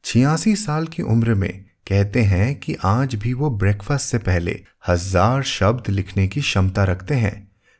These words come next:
ना टाइपराइटर, ना कंप्यूटर, बॉल पॉइंट पेन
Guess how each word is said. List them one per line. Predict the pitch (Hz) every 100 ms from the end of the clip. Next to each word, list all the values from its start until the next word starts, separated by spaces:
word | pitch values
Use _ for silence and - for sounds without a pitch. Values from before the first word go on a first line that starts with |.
| _ 90
ना | 85
टाइपराइटर, | 78 87 95 113 120 117 113 127 123
ना | 123
कंप्यूटर, | - 104 92 90 90 80 - - _ - _ _ 92
बॉल | 101 147
पॉइंट | 156 156 156 160 -
पेन | 90 92 -